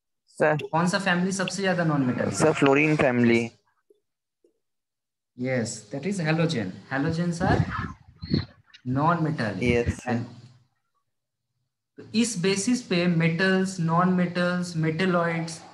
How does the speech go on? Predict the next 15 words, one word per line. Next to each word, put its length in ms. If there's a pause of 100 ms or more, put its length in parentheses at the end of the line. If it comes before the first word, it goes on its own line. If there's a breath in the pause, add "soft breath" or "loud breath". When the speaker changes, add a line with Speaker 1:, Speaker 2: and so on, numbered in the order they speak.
Speaker 2:
ये 100
सब 180
अभी 160
तक 100
तुम 200
लोग 140
देखते 300
होगे 180
तो 100
confusion 480
लगता 340
होगा। 280
मैं 340
थोड़ा 320
सा 480